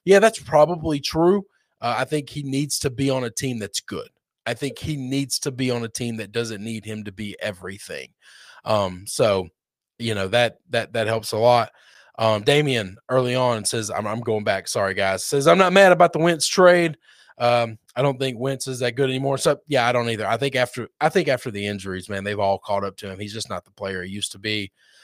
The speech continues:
Um, Andrew, uh, "That's my thought, too. You don't have to trade for a guy,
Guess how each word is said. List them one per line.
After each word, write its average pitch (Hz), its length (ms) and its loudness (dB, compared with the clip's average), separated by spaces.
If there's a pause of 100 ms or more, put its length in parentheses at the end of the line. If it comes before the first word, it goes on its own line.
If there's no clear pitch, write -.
(180)
Um, 120 340 2
Andrew, 156 460 2 (600)
uh, 135 180 8
"That's 143 180 0
my 151 120 6
thought, 147 260 4
too. 156 380 4 (160)
You 160 140 4
don't 156 160 4
have 147 140 0
to 135 80 -18
trade 139 280 -4
for 131 140 -4
a 120 40 -12
guy, 123 300 0